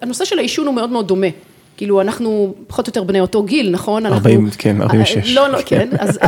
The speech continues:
Speaker 1: אנחנו עוד זוכרים את הימים שבהם אנשים עישנו באוטובוסים, במסעדות, במטוסים. אני כל החיים שלי עברתי במטוסים,
Speaker 2: כן.
Speaker 1: ועישנתי פסיבית, אה,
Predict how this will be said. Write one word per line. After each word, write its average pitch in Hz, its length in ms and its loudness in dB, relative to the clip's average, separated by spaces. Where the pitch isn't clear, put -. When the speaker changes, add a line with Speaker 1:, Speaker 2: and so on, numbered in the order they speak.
Speaker 1:
אנחנו 294 300 -2
עוד 370 120 2
זוכרים 202 520 2
את 254 80 -4
הימים 214 280 0
שבהם 196 440 -2
אנשים 196 340 -4
עישנו 285 440 0
באוטובוסים, 185 680 -2
במסעדות, 180 640 -2
במטוסים. 294 840 0
אני 214 140 -2
כל 247 140 0
החיים 233 280 -2
שלי 214 240 -2
עברתי 185 280 -2
במטוסים, 190 600 -2
Speaker 2:
כן. 175 60 -14
Speaker 1:
ועישנתי 247 440 -2
פסיבית, 214 640 -6
אה, 208 40 2